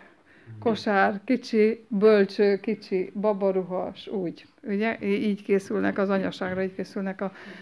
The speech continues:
életfeladatra. Következő szertartás a legényleányavatás.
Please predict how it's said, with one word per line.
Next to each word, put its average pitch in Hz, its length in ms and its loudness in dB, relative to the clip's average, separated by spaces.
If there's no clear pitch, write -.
életfeladatra. 196 840 -4
Következő 240 640 6
szertartás 202 800 0
a 185 60 2
legényleányavatás. 196 1500 2